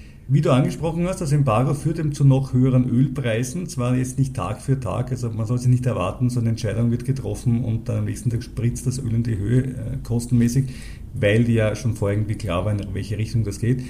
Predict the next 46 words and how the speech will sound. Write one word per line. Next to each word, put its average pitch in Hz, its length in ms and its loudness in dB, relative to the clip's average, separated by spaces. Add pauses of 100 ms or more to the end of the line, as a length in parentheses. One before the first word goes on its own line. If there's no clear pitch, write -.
(400)
Aber 131 220 4
das 135 140 6
Angebot 165 440 2
wird 143 160 2
knapper 117 480 0
und 151 100 0
die 143 60 4
Nachfrage 123 460 0
geht 127 180 -2
nicht 127 240 2
zurück, 127 320 -2
das 135 160 0
heißt 117 240 0
weniger 113 320 0
Angebot, 123 460 0
konstante 104 400 -2
Nachfrage, 98 520 -4
das 98 200 -4
heißt 87 320 -4 (480)
die 135 80 6
Preise 101 420 0
steigen. 113 420 2
Das 120 200 2
müssten - 260 0
ja 165 120 0
eigentlich 151 420 0
gute 175 260 -4
Zeiten 131 340 2
für 139 120 2
Ölfirmen 165 600 2
sein 139 220 0
und 180 140 -6
ich 139 140 -2
habe 143 120 4
mal 147 180 2
drei 120 320 -2
davon 143 320 2
angesehen, 139 500 0
nämlich 135 260 0
recht 120 160 -4
bekannte, 135 400 -4
B 143 120 0
P, 120 260 2
Shell 120 280 0
und 139 220 2
Chevron. 143 640 -2